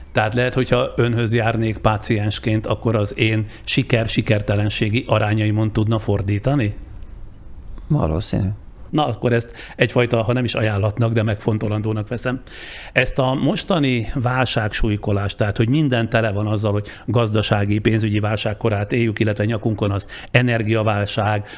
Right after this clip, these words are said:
Speaker 1: hogy a háborúról, meg a globális, ö, klímaválságról ne is beszéljek. Ön reálisnak tartja, vagy inkább, ö, sorozatos félelemkeltésnek?
Speaker 2: Az a probléma, hogy az embereket belerángatják egy olyan dimenzióba, amihez igazából nekik semmi közük.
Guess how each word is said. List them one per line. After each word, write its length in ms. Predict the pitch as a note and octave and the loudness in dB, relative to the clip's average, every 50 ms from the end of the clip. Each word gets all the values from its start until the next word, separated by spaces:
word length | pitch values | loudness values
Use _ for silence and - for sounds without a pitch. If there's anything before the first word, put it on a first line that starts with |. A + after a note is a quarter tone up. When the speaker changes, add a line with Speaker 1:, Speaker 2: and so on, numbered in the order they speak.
| - - | -6 -2
Speaker 1:
hogy 160 | A2+ G2+ G#2+ | 0 0 2
a 60 | G2 | 2
háborúról, 640 | F2+ A2+ A2+ G#2+ G#2 G#2 G#2+ G#2 G#2 G#2+ G#2+ G2+ G#2 | 2 2 2 2 2 2 2 2 2 2 2 2 2
meg 200 | G2+ G#2 G2 G2+ | 2 0 0 0
a 140 | G2+ G#2 - - - - | 0 0 -2 -6 -6 -2
globális, 640 | A#2 A#2 A2+ G#2+ G#2 G2 G2 F#2+ G#2+ G2+ - - - | 2 2 4 4 4 4 4 2 2 2 0 0 0
ö, 100 | G2+ G2+ | 0 2
klímaválságról 920 | - A#2 A#2+ A2 G#2+ G2+ G2+ G2 G2+ - - A2+ G#2+ G2+ A2 G#2+ G#2 G2+ - - - - | 2 2 2 2 2 2 0 0 -2 0 0 0 0 0 0 0 0 -2 -4 -8 -6 -2
ne 120 | - A2+ | 2 2
is 140 | A2+ G#2+ G#2+ | 4 4 4
beszéljek. 760 | G#2 A#2 A#2+ - - A#2+ A#2+ A#2+ A#2+ - - - - - - - | 2 2 2 2 2 2 4 2 0 -2 -4 -8 -14 -14 -6 0
Ön 280 | - B2+ B2 A#2 A#2+ A2+ - - | 2 2 2 2 0 -4 -6 -8
reálisnak 720 | - - - C3+ C#3+ D#3+ E3+ F#3 E3 - - D#3+ D#3 D3+ - | -4 0 2 2 4 4 2 2 2 2 2 0 0 0 0
tartja, 540 | - C#3+ C#3 C3+ B2+ - C#3 C3 C3 B2 - - - - | 0 2 2 2 2 2 2 2 2 0 -4 -10 -10 -4
vagy 280 | - A2+ A#2+ B2 A#2 A#2 | -2 0 2 2 2 2
inkább, 520 | A#2 A#2 A#2+ - A#2 A2+ A2+ A2+ A2 A2 | 0 0 0 0 2 2 2 2 2 2
ö, 120 | A2+ A2 A2 A#2 | 2 2 0 0
sorozatos 640 | - - - C3 C3 A2+ G2 A#2 G#2 - A#2+ G#2 - | 0 0 2 2 2 2 2 2 2 2 0 0 0
félelemkeltésnek? 1300 | - - A2 G2+ F#2+ F#2+ G2 G2 G2 G2 - G2 G2 G#2 - G#2+ G#2+ A2 - - A2 A#2 A#2 - - - - - - | 0 0 0 0 0 -2 -2 -2 -2 -2 -2 -2 -2 -2 -2 -2 -2 -4 -4 -4 -4 -6 -6 -8 -12 -16 -10 -6 -4
Speaker 2:
Az 140 | G3 G3 | -2 0
a 80 | E3 B2+ | 0 0
probléma, 540 | - E3 C3+ B2+ A2 A2+ B2 B2+ C3 C3+ C#3 | 2 2 2 2 2 2 0 0 0 0 0
hogy 140 | C3 A#2 B2 | 0 0 0
az 120 | A2+ B2 | 0 2
embereket 600 | C#3+ C#3 C3 A2 G#2+ G#2+ A2 A2 - A2+ G#2+ G#2+ | 2 0 0 0 0 0 -2 0 -2 -2 0 0
belerángatják 880 | G#2+ C3+ B2 F2+ G2+ A2 A2 G#2+ G2+ F#2+ G2 F#2+ - - A2 G#2+ - - | 2 2 2 2 2 0 0 0 0 -2 -2 -4 -2 -2 -2 -2 0 0
egy 120 | G2 G#2+ | 0 2
olyan 280 | B2 C#3 C3 G#2 F#2+ F#2 | 2 2 2 0 0 0
dimenzióba, 1080 | A2 G2 F#2 F2+ F#2+ G2 G#2 G#2+ A2 F2+ F#2+ F2+ E2+ F2 F#2+ F#2+ A2+ A#2+ B2+ C3+ C#3+ - | 0 0 0 0 0 -2 -2 -2 -2 0 0 0 0 0 0 2 2 2 0 -2 -6 -6
amihez 480 | - B2+ B2 B2 B2+ B2 A#2 A2+ A#2+ C3 | -2 -2 0 2 2 2 0 0 0 -2
igazából 560 | D3 - - A2 A#2 B2+ G2 G2 A#2 A2+ G#2+ | -2 -2 -2 0 0 0 0 0 0 0 0
nekik 280 | F#2+ F#2+ - - G2+ - | 0 -2 -2 -4 -6 -6
semmi 380 | - - A#2+ A2 G2 F2+ F#2 | -4 -2 -2 -2 -2 -2 -4
közük. 360 | - - G2 F#2+ - G2+ F2 | -4 -4 -4 -4 -4 -6 -8